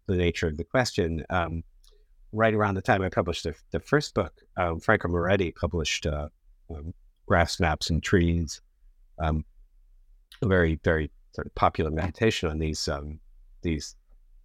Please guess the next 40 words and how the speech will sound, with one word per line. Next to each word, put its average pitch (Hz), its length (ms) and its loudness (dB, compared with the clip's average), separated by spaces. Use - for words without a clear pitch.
subjects. 180 400 4
And, 123 200 2
and, 156 180 0
you 233 160 2
know, 262 120 4
he 165 140 -2
made 196 260 4
a, 92 180 -4
a, 110 100 0
a 107 60 -4
terrific 135 480 2
point, 123 360 2
which 98 140 -6
is 104 180 0
that, 107 200 2
um, 110 200 2
you 226 60 0
know, 92 100 2
who, 294 260 4
who 294 140 -2
can, 240 240 2
who 277 80 2
can 240 180 2
even 151 200 2
say 143 380 2
how 143 200 -2
many 151 340 4
novels 107 640 2
were 85 100 -4
published 123 600 0
in 90 180 0
Europe 101 380 4
in 82 80 0
the 87 80 2
nineteenth 90 420 2
century? 98 440 -4
I - 20 -4
mean, 90 140 -4
we 107 100 -2
just, 123 200 0